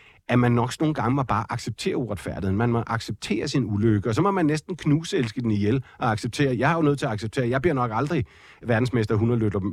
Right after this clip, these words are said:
meter løb, eller, eller, øh, kommer på forsiden af, øh, hvad ved jeg, Euroman eller Esquire eller sådan et eller andet.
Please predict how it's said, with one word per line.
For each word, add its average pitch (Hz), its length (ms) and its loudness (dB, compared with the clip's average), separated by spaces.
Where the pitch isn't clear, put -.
meter 104 200 0
løb, 92 280 -2
eller, 101 300 0
eller, 92 560 0
øh, 85 60 -2
kommer 104 200 0
på 101 120 -8
forsiden 110 500 0
af, 85 600 -2
øh, 76 60 -6
hvad 90 120 -2
ved 87 100 -2
jeg, 82 340 -4
Euroman 95 420 2
eller 92 140 -2
Esquire 78 580 -4
eller 76 160 -2
sådan 90 140 -2
et 85 40 0
eller 82 140 0
andet. 87 160 0